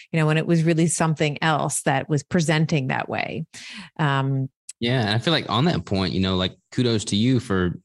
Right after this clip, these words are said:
Speaker 2: letting enough time pass for him to come back and eat the healthy salmon, fish, or whatever it was, because, like, so many parents in that instant would just,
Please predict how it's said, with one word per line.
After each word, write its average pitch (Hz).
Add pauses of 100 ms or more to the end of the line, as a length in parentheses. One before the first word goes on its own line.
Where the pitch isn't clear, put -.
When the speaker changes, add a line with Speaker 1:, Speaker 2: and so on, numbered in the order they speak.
(220)
Speaker 2:
letting 110
enough 104
time 104
pass 98
for -
him 98
to 90
come 98
back 92
and -
eat 101
the 92 (200)
healthy 95
salmon, 101
fish, -
or -
whatever 98
it 69
was, 90
because, 95
like, 92
so 117
many 113
parents 110
in 95
that 90
instant 90
would 90
just, 90